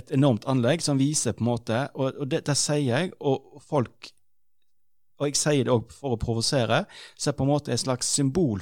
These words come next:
på den norske avmakten. Ingen seierherre fantes i Norge i maidagene nitten førtifem, utenom,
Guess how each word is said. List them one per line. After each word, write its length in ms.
på 80
den 160
norske 400
avmakten. 640
Ingen 480
seierherre 920
fantes 480
i 120
Norge 380
i 80
maidagene 600
nitten 240
førtifem, 500
utenom, 520